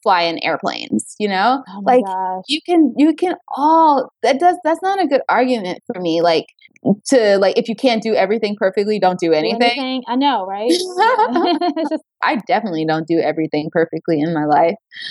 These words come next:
Speaker 1: but I have some volition. We have volition. We can decide what we want to do. And so why not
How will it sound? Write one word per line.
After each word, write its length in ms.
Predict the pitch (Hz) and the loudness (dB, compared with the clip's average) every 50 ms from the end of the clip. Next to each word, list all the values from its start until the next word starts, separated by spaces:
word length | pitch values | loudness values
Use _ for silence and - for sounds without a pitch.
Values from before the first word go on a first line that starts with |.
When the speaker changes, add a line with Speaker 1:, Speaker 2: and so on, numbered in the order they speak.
| - _ _ - | -16 _ _ -2
Speaker 1:
but 240 | 311 311 294 262 262 - - | 2 2 2 2 0 -2 -2
I 80 | 269 | 2
have 200 | 339 415 466 440 | 2 4 2 2
some 200 | - 370 330 277 | 0 -2 -2 0
volition. 680 | 240 226 214 196 214 381 381 - 311 240 247 269 320 392 381 | 0 2 0 2 0 0 -2 0 -2 0 0 0 -2 -2 -4
We 220 | - 254 349 381 381 | -2 0 0 0 0
have 240 | 311 339 370 359 269 - | 2 2 2 2 2 2
volition. 360 | 247 240 240 339 - 277 226 | 4 4 4 2 2 -2 -2
We 120 | 220 285 | -2 -2
can 140 | 302 403 359 | -2 -2 0
decide 360 | 262 262 247 - 247 254 262 | 0 -2 0 0 0 0 2
what 220 | 247 233 247 262 - | 2 0 0 0 0
we 120 | 269 277 277 | -2 -2 0
want 280 | 269 247 254 269 285 | 0 0 -2 -2 -6
to 100 | - 302 | -8 -8
do. 180 | 269 262 294 427 | -6 -2 0 2
And 440 | 427 226 180 170 175 - - 233 233 | 2 4 2 2 2 0 -2 -4 0
so 120 | - 277 | 0 0
why 280 | 262 226 208 220 233 - | 0 2 2 2 2 2
not 360 | 320 285 247 269 277 240 - | 2 2 2 2 0 0 -2